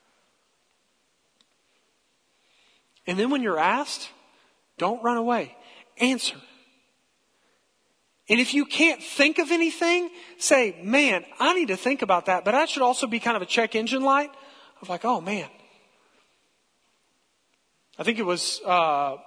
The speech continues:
we were in a quip a f-, a f-, a while back. No, we were in Men's M C, and we were talking about thankfulness.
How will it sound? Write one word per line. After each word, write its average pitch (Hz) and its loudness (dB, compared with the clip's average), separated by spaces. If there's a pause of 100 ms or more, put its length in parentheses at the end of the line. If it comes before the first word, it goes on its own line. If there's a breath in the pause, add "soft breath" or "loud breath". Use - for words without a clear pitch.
(160)
we 202 -2
were 202 2
in 185 -2
a 165 -6
quip 214 0
a 175 -6
f-, - -14 (120)
a 170 -6
f-, - -12
a 165 -2
while 160 2
back. 180 0
No, 208 4
we 214 0
were 226 2
in 208 -2
Men's 233 0
M 226 -2
C, 202 -2 (680 soft breath)
and 185 -4
we 190 2
were 180 -2
talking 226 2
about 175 0
thankfulness. 156 -6